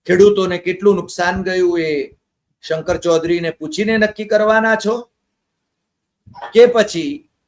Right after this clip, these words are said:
તમારી એજન્સી નક્કી કરવાની છે કે કેટલું નુકસાન થયું અને ખેડૂતોને કેટલું વળતર આપવાનું? અને પેલા થોડા ઘણા રૂપિયાનો,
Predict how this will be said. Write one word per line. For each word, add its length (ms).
તમારી 440
એજન્સી 520
નક્કી 320
કરવાની 540
છે 200
કે 60
કેટલું 360
નુકસાન 440
થયું 320
અને 160
ખેડૂતોને 540
કેટલું 400
વળતર 380
આપવાનું? 560
અને 120
પેલા 480
થોડા 320
ઘણા 280
રૂપિયાનો, 880